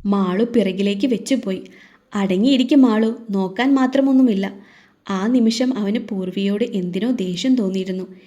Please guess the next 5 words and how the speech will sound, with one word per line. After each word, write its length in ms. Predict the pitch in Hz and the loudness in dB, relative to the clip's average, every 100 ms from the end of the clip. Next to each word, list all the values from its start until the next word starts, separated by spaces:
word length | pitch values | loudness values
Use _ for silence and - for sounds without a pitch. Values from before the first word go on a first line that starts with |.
| - - _ | -20 -20 _
ശിവനും 440 | - 214 185 185 254 | -6 -4 -2 2 2
കണ്ണനും 380 | 262 220 226 254 240 | 2 0 0 -2 -2
അവനെ 240 | 190 214 - | -4 -4 -4
അന്താളിപ്പോടെ 720 | 185 180 185 190 190 202 220 | -6 -4 -4 -4 -4 0 0
നോക്കി. 360 | 226 180 - | 0 -2 -4